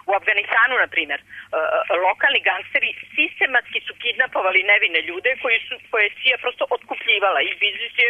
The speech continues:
funkcionisao. I o svemu ovome nikada ni jedan parlament nije bio obavešten. Čak delovi vlada,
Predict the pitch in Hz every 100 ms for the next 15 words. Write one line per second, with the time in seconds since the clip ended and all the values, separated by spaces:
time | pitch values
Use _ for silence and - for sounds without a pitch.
0 | 240 - 254 - 247 202 - 156 - -
1 | - - 185 - 262 294 294 233 262 262
2 | - - 208 233 285 294 247 220 185 202
3 | 240 226 185 175 190 214 - 190 208 196
4 | 196 185 175 180 - - 381 - 220 247
5 | 311 302 226 202 202 220 226